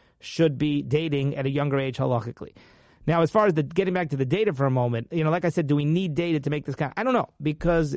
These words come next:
I, I, I, I've always thought, yeah, we need data. How can you make such a big move, big decision without the data? But then, uh, you know, my wife kind of reminded me, there are takanas derabanan, gzeras derabanan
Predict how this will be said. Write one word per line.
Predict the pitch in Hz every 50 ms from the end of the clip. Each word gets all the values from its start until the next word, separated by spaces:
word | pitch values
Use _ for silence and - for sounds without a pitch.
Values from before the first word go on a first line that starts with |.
| - -
I, | 147 160 - -
I, | 170 170 - - 165 160 -
I, | - 165 170 - -
I've | 160 170 160 208
always | 214 208 175 -
thought, | - 185 180 160 -
yeah, | 180 185 147
we | 127 135
need | 156 165 147
data. | 123 165 175 151 110
How | 104 131 143
can | 135 151 151
you | 147
make | 143 -
such | - 160 131
a | 139
big | 135 147 131
move, | 135 147 151 147 139 131 - - _ _ _
big | 143 160 143 131
decision | 139 - 170 156 135
without | 143 135 143 143 135
the | 131
data? | 120 139 170 165 127 120
But | 120 123 151 147 - - _ _ _ _ _ _ _ _ _ _ _ _ _ _ _ _
then, | - - 185
uh, | 196 175 143 - -
you | 170 175
know, | 165 151
my | 139 139
wife | 151 196 254 233 -
kind | 175 160 151
of | 139
reminded | 127 135 131 135 131
me, | 131 127 113 - - - - - - _ _ _ _
there | 156 156 175
are | 208 247 254
takanas | - 185 165 - - 214 214 190 156
derabanan, | 165 156 143 135 123 147 175 202 190 151 123
gzeras | 117 151 170 185 185 165
derabanan | - 160 147 131 123 117 135 170 202 196 147 113 110 131